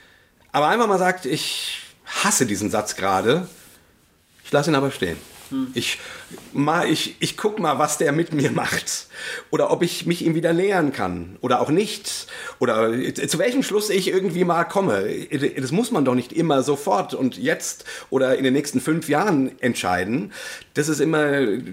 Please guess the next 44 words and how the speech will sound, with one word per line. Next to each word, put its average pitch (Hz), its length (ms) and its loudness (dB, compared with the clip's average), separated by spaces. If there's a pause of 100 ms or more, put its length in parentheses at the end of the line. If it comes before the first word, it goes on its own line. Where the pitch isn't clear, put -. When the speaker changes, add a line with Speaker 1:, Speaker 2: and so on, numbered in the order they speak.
(120)
Speaker 1:
das 143 160 0
ist 147 140 -6
das, 143 160 2
was 143 120 2
ich 139 80 -6
manchmal, 143 520 2 (720)
was 147 180 0
mir 135 560 4
s-, 120 260 -4
so 123 220 0
wehtut, 139 540 0
wenn 131 220 4
so, 117 580 2
äh, - 520 -6 (200)
wenn 127 160 2
so 127 80 4
Bekenntnischristen 127 1000 0
einfordern, 131 540 2
dass 120 160 0
du 127 100 0
bestimmte 185 540 0
Bekenntnisse 170 680 2
sprichst. - 540 -8 (440)
„Glaubst 196 260 0
du 269 40 2
das 254 100 2
oder 247 140 2
glaubst 208 200 2
du 226 40 2
es 180 80 2
nicht?“ - 280 -4 (1300)
Und 139 100 2
ich 147 120 0
denke, 156 280 0
„Ja, 151 120 -6
jetzt, 160 300 -2 (180)
jetzt 147 180 0
lass 196 220 2
mir 285 80 2
doch 220 80 4
mal 220 60 4
ein 185 60 2
bisschen 180 200 0
Zeit. - 500 0